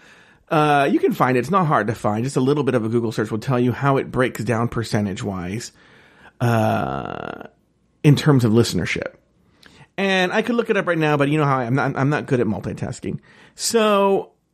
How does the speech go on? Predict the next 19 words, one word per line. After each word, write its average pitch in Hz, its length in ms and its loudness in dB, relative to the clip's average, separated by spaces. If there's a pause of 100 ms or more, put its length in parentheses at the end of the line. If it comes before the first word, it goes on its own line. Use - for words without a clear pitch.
(140)
but, - 220 0
uh, 165 200 0
it, 196 200 0
it's 226 200 0
roughly, 180 840 0
and 175 80 4
it, 220 100 2
it, 196 180 0
it 185 140 0
probably 190 380 0
changed 139 480 0
even 127 240 2
in 120 100 2
the 120 100 0
years 113 240 -4
since 117 140 -6
I've 113 120 -6
seen, 180 440 0
since, 196 400 -2